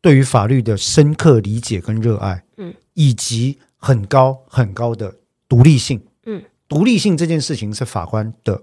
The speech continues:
Speaker 1: 骨干。
Speaker 2: 嗯。
Speaker 1: 所以对我来说，我觉得说，诶，我这种个性的律师可能比较适合转任法官，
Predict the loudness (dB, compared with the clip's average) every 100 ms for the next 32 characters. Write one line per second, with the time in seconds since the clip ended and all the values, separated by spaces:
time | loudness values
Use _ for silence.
0 | _ -20 -20 -12 -10 -10 -12 _ -18 -18
1 | -18 _ _ _ _ -4 -2 -4 _ 0
2 | 2 2 0 -2 -4 -4 -6 -6 -6 -8
3 | -6 -6 -4 -8 -8 _ _ _ _ _
4 | 0 0 0 -2 -4 -2 -2 -2 -4 -6
5 | -4 -4 -4 -6 -8 -6 -6 -8 _ -10
6 | -6 -6 -6 -4 -4 -6 -6 -6 -6 -10
7 | -6 -6 -4 -4 -2 -4 -8 -10 -10 -10